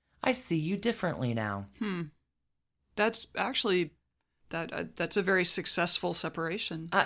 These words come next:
Speaker 1: really, very much. In February twenty nineteen,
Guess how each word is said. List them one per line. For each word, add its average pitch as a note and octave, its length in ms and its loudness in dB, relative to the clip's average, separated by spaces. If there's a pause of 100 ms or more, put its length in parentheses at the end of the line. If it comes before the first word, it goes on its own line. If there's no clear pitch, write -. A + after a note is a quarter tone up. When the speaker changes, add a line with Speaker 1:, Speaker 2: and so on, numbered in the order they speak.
Speaker 1:
really, A#3 480 4
very G#3+ 200 6
much. G3+ 300 6
In G3+ 200 4
February G#3+ 480 6
twenty B3 260 4
nineteen, A#3+ 680 4